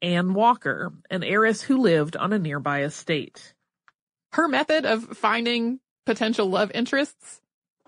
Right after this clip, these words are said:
Speaker 2: is, like, the modern equivalent would be walking up to somebody and, and asking them whether they like Tegan and Sara. Like, <laughs> this is sort of the, uh,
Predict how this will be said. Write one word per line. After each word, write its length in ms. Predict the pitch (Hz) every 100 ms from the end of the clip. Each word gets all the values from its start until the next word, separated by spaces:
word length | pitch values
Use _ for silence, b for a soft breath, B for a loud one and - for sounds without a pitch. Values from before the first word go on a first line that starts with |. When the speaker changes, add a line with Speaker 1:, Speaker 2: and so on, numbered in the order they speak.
| -
Speaker 2:
is, 180 | 226 220
like, 340 | 233 220 208
the 140 | 220 226
modern 340 | 240 285 294
equivalent 560 | 254 - 247 233 233 -
would 160 | 214
be 100 | 196
walking 460 | 202 208 208 233 208
up 140 | 202
to 140 | - 202
somebody 520 | 208 202 208 202 196
and, 240 | 190 196
and 320 | - 190 202 - - - -
asking 440 | 214 302 - 202
them 160 | 202 196
whether 260 | 196 190 196
they 140 | 196
like 260 | 196 202 -
Tegan 300 | 226 196 190
and 100 | 196
Sara. 400 | 185 165 156 165 -
Like, 260 | 202 196 _
<laughs> 40 |
this 360 | 214 202 - - b b b b -
is 300 | 240 247 233
sort 280 | - 277 277
of 160 | 220
the, 360 | 214 214 202 196 _ _ _ -
uh, 340 | 208 202 196